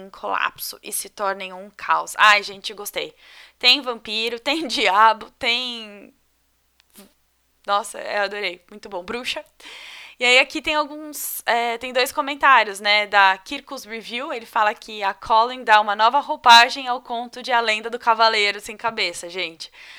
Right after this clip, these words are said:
Com algumas boas surpresas na manga. E a School Library Journal falou, "Uma aventura sedutora e extraordinária, uma obra indispensável para jovens." Por mais que eu já não tenha,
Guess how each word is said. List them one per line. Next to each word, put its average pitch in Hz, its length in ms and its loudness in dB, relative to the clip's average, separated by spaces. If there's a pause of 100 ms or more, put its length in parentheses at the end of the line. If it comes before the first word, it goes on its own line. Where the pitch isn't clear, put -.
(340)
Com 247 340 0
algumas 247 540 0
boas 226 240 -4
surpresas 208 540 -8
na 226 140 -6
manga. 180 440 -16 (920)
E 214 140 -8
a 220 80 -2
School 269 400 0
Library 220 400 4
Journal 226 320 -4
falou, 202 380 -2 (320)
"Uma 220 120 2
aventura 226 440 -4
sedutora 240 580 -6
e 247 80 0
extraordinária, 226 880 -4
uma 202 260 0
obra 220 460 4
indispensável 254 640 -4
para 233 240 -2
jovens." 165 540 -6 (640)
Por 403 140 -8
mais 403 220 4
que - 120 -8
eu 311 120 -4
já 277 180 0
não 277 140 -6
tenha, 233 340 -8